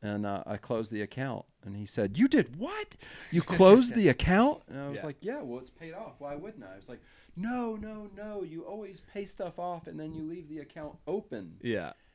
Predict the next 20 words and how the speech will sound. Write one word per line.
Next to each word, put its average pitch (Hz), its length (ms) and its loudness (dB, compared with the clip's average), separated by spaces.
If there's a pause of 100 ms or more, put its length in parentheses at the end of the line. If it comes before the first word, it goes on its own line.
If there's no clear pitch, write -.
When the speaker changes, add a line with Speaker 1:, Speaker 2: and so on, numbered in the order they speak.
(200)
Speaker 1:
And 139 120 -6
so 143 240 -2
then 143 260 -4
that 196 240 -4
hurt 131 220 -8
my 101 180 -8
credit, 85 420 -12 (160)
you 120 180 0
Speaker 2:
Yeah. 113 60 4
Speaker 1:
know? 73 220 -4
And 127 120 -10
so 139 160 -6
it's - 160 -10
just - 240 -14
all 156 180 2
these 180 220 -4
tiny 156 320 -6
little 123 240 -4
nuanced 110 600 -6
things 104 600 -10